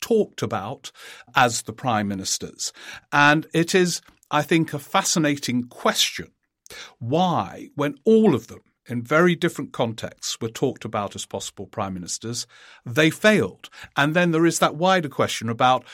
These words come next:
was their career therefore a failure or not? And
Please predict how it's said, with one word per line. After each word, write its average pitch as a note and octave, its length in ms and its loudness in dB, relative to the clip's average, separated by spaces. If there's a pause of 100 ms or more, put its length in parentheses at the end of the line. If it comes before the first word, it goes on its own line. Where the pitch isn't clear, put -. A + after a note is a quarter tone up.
(140)
was D#3 320 2
their C#3 180 0
career C#3+ 520 2
therefore A2+ 720 -2
a A#2 80 -4
failure E3+ 560 0 (180)
or C#3+ 220 0
not? D3+ 600 0 (120)
And C#3 440 0